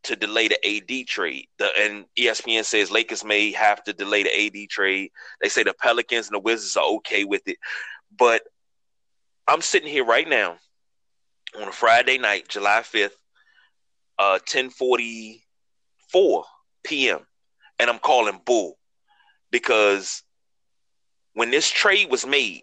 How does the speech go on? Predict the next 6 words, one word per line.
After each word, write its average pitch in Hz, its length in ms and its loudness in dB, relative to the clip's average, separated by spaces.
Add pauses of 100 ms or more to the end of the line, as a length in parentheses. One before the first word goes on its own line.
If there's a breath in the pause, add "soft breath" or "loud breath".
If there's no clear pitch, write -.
(240)
before 123 320 2
the 131 80 -4
draft, 123 540 0 (720 soft breath)
now, 110 440 2 (500)
I, 113 120 6 (380)
I, 90 260 0